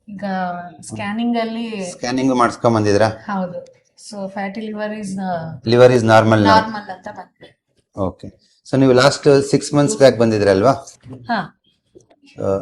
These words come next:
Speaker 2: normal in shape. ಓಕೆ, ಫೈನ್, ಸೂಪರ್. So, ಎಷ್ಟು ಸಿಟ್ಟಿಂಗ್ ಬಂದಿದ್ರಿ ಇಲ್ಲಿ?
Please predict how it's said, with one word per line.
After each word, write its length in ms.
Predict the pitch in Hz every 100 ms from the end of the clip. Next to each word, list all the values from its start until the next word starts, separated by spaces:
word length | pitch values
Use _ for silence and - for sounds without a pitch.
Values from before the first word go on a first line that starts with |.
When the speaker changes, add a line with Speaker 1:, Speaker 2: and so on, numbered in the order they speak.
| - _ - _ _ _ -
Speaker 2:
normal 580 | - - 113 113 113 113
in 60 | 110
shape. 500 | - 104 101 - 95 - - - - - 127 - - - - 160 156 - - - _ _ _ _ - 98 - 95
ಓಕೆ, 220 | 113 127 - _ _ _ _ _ _
ಫೈನ್, 340 | - 113 117 - - -
ಸೂಪರ್. 400 | 143 135 117 - - - 151 123 - _ - _ _ _ _ _ _ -
So, 260 | 120 113
ಎಷ್ಟು 260 | 123 123 -
ಸಿಟ್ಟಿಂಗ್ 320 | 190 190 175
ಬಂದಿದ್ರಿ 320 | 143 131 120
ಇಲ್ಲಿ? 160 | 117